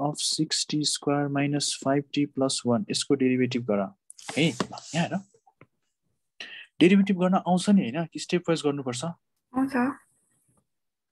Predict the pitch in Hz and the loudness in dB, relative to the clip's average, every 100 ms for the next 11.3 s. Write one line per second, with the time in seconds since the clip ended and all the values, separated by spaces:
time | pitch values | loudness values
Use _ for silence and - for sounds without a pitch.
0 | _ 135 139 170 - _ _ _ _ - | _ -8 -4 -4 -6 _ _ _ _ -8
1 | 254 247 262 285 - _ _ _ _ _ | -4 -4 -4 -8 -8 _ _ _ _ _
2 | _ _ - 123 123 123 127 - - _ | _ _ -2 0 2 2 0 -4 -18 _
3 | - - 131 123 117 120 120 120 123 123 | -12 -10 -4 -4 -4 -4 -6 -6 -4 -2
4 | 120 120 - 127 - - - - - - | -2 -2 -4 -6 -10 -18 -4 -2 0 0
5 | 123 120 127 127 - - - - - - | 2 4 2 -2 -6 -10 -12 -10 -12 -16
6 | _ _ _ _ - - - 196 - 147 | _ _ _ _ -2 2 6 4 4 2
7 | 160 156 156 156 - _ _ _ _ _ | 4 2 2 -2 -4 _ _ _ _ _
8 | _ _ _ _ _ _ _ _ - - | _ _ _ _ _ _ _ _ -18 -2
9 | 151 - 180 - _ - - _ _ _ | -2 2 2 0 _ -20 -20 _ _ _
10 | _ - - 180 175 170 147 151 151 147 | _ -12 -2 0 2 0 0 -4 -4 -10
11 | 147 151 | -8 -8